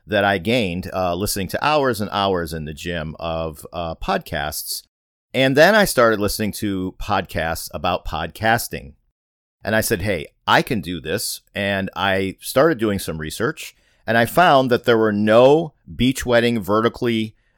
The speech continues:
uh, focused podcasts, uh, either on iTunes. And as I got on Twitter, I started searching hashtags, and I found no beach wedding podcasts. So I immediately put plans into place earlier this year to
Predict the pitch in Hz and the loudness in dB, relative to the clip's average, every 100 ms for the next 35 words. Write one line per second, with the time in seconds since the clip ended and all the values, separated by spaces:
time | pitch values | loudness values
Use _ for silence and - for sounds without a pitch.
0 | _ 98 95 87 131 120 104 95 - - | _ -2 0 2 2 4 2 -2 -4 -2
1 | 92 - 69 71 - - - 90 87 82 | -2 -2 -8 -8 -8 -10 -8 -6 -4 -4
2 | 90 85 80 80 135 156 151 143 147 - | -4 -4 -4 0 0 0 -4 -4 -6 -10
3 | _ _ - 113 110 104 104 98 98 85 | _ _ -4 0 2 2 2 2 0 0
4 | 82 - 147 135 135 104 104 92 - 95 | -4 0 2 4 4 4 2 -2 -2 -6
5 | 90 82 80 101 95 - 92 87 82 - | -6 -6 -4 -2 -2 -4 -4 -4 -6 -12
6 | _ _ 113 117 - 123 117 107 104 104 | _ _ 0 2 4 4 4 2 2 4
7 | 104 107 - 98 - 92 85 80 76 76 | 6 4 0 -6 -4 -4 -4 -6 -10 -10
8 | - - - - - _ _ - - 110 | -12 -12 -12 -14 -16 _ _ -6 4 4
9 | 110 131 160 113 104 _ _ - 156 - | 4 2 2 2 -2 _ _ 0 0 4
10 | 135 131 117 107 101 - 110 98 104 104 | 2 2 0 -2 -4 0 0 0 -2 -2
11 | 101 95 87 - 98 87 82 - _ - | -2 -2 -4 -4 -2 0 -2 -6 _ -20
12 | _ - - 110 107 101 | _ -8 -2 -2 -2 -4